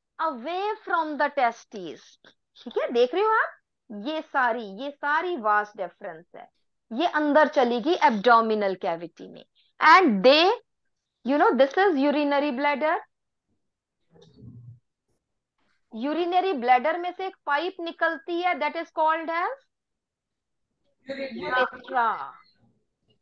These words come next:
Right? So vas deferens opens in the urethra। It passes sperms in the urethra। Then urethra comes out of the abdominal cavity and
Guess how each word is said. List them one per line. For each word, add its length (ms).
Right? 400
So 140
vas 400
deferens 720
opens 560
in 220
the 140
urethra। 800
It 280
passes 560
sperms 640
in 200
the 140
urethra। 720
Then 340
urethra 760
comes 320
out 380
of 200
the 60
abdominal 800
cavity 640
and 200